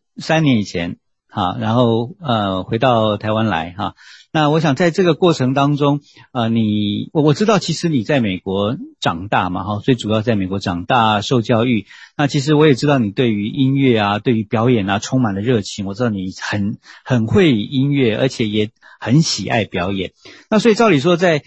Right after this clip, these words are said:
呃，美国可能在表演的机会，或者是在音乐这个领域来说，应该有更多的发展。那我不知道当初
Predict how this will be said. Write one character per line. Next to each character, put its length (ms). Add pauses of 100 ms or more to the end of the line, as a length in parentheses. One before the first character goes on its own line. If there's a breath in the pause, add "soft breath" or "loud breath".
(280 loud breath)
呃， 140
美 220
国 240
可 180
能 320
在 160
表 240
演 240
的 320
机 320
会， 240
或 160
者 120
是 180
在 100
音 180
乐 140
这 140
个 60
领 180
域 160
来 180
说， 300
应 240
该 180
有 240
更 320
多 240
的 220
发 320
展。 240 (320 loud breath)
那 80
我 60
不 80
知 80
道 80
当 320
初 340